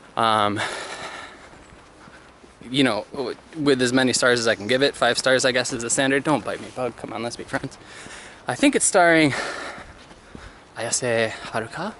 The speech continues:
I think is her name. And Hirose Suzu and a bunch of other girls, but, uh, women, excuse me. Um, and, yeah, incredible, incredible movie. So I thought, "Oh, well, finding out that it, that it's a manga,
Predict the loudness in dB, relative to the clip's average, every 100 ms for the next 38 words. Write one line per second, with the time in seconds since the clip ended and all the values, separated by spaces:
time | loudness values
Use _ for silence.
0 | -10 -6 -4 -2 -2 2 2 0 -4 -18
1 | -20 -18 -20 -20 -20 -20 -12 -2 0 2
2 | 2 4 4 4 2 2 4 6 6 6
3 | 6 4 2 2 2 4 4 4 2 0
4 | 0 0 -4 -8 -2 0 0 4 4 4
5 | 0 -4 -2 -2 -4 -10 -18 -18 -18 -18
6 | -12 0 2 4 4 2 -2 -10 -20 -20
7 | -20 -20 -20 -20 -20 -20 -20 -20 -20 -10
8 | 0 2 6 8 8 8 4 -6 -18 -20
9 | -6 0 0 0 0 2 4 4 2 -2
10 | -2 0 2 2 2 2 2 4 4 4
11 | 2 4 6 8 6 4 -4 -18 -18 -20
12 | -4 2 6 6 6 4 4 4 0 0
13 | 2 4 6 6 4